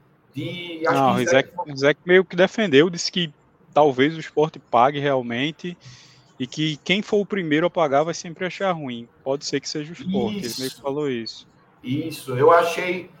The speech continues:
Speaker 1: eu achei isso aí dele um absurdo, porque ele também dá, dá vias aí pra, pra uma punição mais grave pro Sport. Só que, é,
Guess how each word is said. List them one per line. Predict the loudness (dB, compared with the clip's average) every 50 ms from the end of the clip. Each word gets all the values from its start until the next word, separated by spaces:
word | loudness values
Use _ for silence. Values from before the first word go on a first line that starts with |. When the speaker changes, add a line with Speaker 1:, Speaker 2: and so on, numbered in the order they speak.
| -20 _ -2
Speaker 1:
eu | 2 6 6
achei | 6 6 6 4 2 2 2
isso | 0 0 0 2
aí | 2 2 0 -2 -2
dele | -2 -2 -2 -2 0
um | 0 2
absurdo, | 2 2 0 -4 -8 -10 -6 -4 -4 -4 -4 -6 -8 -14 -14
porque | -12 -12 -10 -10
ele | -10 -12
também | -4 2 4 4 4 4 4 2 2 2 0 -2 -4 -8 -12 -20 -20 _ _ _ _ _ _ _ _ _ _
dá, | 6 8 8 10 8 8 8 8 8 8 8 8 6 6 6 4 4 2 2 0 -2 -4 -8 -12 _ _ _ _ _ _ _ _ _ _ _ _ _
dá | 0 0 0 0
vias | 0 -4 -8 -8 -6 -4 -4 -4 -2 0
aí | 0 0 0 -2 -4
pra, | -8 -12 -4 0 4 4 6 6 6 6 6 4 2 0 0
pra | 0 0
uma | 0 0 -2
punição | -6 -10 -14 -14 -14 -4 -2 -2 0 0
mais | 0 0 0 -2
grave | 0 0 2 2 2 -2
pro | -4 -10
Sport. | -12 -12 -12 -2 2 2 4 4 2 0 -4 -8 -12 -16 -20 _ _ _ _ _ _ _ _ _ _ _ _
Só | -18 -8 0 4 4 4 4
que, | 2 -2 -6 0 2 4 4 4 2 -2 0
é, | 4 6 6 8 8 6 6 4 4 0 -2 -4 -8 -12